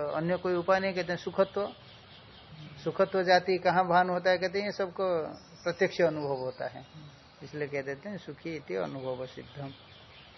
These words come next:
अथवा धर्म मात्र असाधारण कारण गुणो वा सुखम, धर्म असाधारण कारण सुख। तो जब अर्थात ये अधर्म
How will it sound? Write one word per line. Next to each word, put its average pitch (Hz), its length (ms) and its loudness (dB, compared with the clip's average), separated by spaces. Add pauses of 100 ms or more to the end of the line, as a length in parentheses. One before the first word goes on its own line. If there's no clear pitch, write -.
(360)
अथवा 196 360 4 (380)
धर्म 175 400 6 (100)
मात्र 165 380 2
असाधारण 165 680 4
कारण 160 360 4 (140)
गुणो 160 340 -2
वा 151 220 6
सुखम, 127 400 -10 (1200)
धर्म 160 360 6
असाधारण 170 680 4
कारण 160 440 2
सुख। - 320 -6 (1300)
तो 143 640 -2
जब 170 280 8 (840)
अर्थात 165 460 2
ये 165 320 4
अधर्म 160 460 4